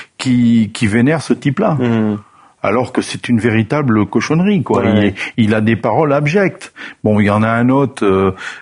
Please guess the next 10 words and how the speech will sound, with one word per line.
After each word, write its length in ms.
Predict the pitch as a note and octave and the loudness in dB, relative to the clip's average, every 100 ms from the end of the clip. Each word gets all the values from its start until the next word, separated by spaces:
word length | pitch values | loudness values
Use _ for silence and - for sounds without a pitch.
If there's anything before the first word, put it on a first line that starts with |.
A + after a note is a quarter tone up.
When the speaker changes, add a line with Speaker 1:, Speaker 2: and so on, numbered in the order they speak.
| - - | -8 -4
Speaker 1:
euh, 280 | D#2 E2+ | 0 0
parce 260 | - - - | -2 -6 -4
qu'en 100 | A2 | -4
France, 340 | - D3 B2+ - | -2 -2 -2 -2
on 40 | |
peut 160 | G2 A#2 | -2 -2
pas 220 | - D3+ | 0 0
attaquer 420 | B2+ B2 G#2+ A2+ | 0 -2 -2 -2
ces 160 | G2+ G#2 | -2 -2
gens-là. 440 | G2+ G#2 G2 G2 | 0 0 -2 -4